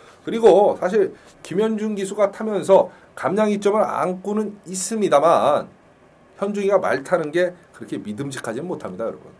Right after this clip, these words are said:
그렇기 때문에 구 번 마, 뭐 아이엠 넘버원을 놓고 불안당히 때려들긴 때렸습니다. 그건 말이 워낙 좋았던 마필이고요. 그죠? 그렇다고 보면 구 번 대장군 텍사스는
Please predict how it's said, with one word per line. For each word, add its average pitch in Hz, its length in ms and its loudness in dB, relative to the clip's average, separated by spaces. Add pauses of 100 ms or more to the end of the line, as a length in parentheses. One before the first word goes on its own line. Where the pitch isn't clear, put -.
(160)
그렇기 98 280 -12
때문에 131 220 0 (300)
구 110 100 -12
번 120 140 0
마, 117 160 0 (200)
뭐 175 300 6
아이엠 196 300 4
넘버원을 185 380 4
놓고 160 220 0
불안당히 156 380 -2
때려들긴 160 420 -4
때렸습니다. 147 480 -6
그건 160 300 -6
말이 123 360 -4
워낙 214 280 -2
좋았던 147 280 -4
마필이고요. 87 600 -10
그죠? 95 220 -12 (380)
그렇다고 127 280 0
보면 123 180 -2
구 113 140 -10
번 120 120 0
대장군 127 400 -2
텍사스는 151 520 -6